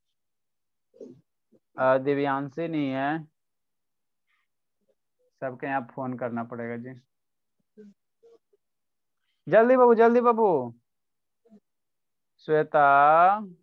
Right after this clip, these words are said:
कहाँ भोली भागी? ए श्वेता।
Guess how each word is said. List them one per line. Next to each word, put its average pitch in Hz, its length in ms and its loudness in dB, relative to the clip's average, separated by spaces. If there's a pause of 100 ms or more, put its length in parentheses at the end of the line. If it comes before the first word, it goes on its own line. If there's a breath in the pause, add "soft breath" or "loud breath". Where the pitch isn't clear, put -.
कहाँ 147 260 -6
भोली 156 300 -6
भागी? 131 440 -6 (2250)
ए 143 200 0
श्वेता। 180 480 0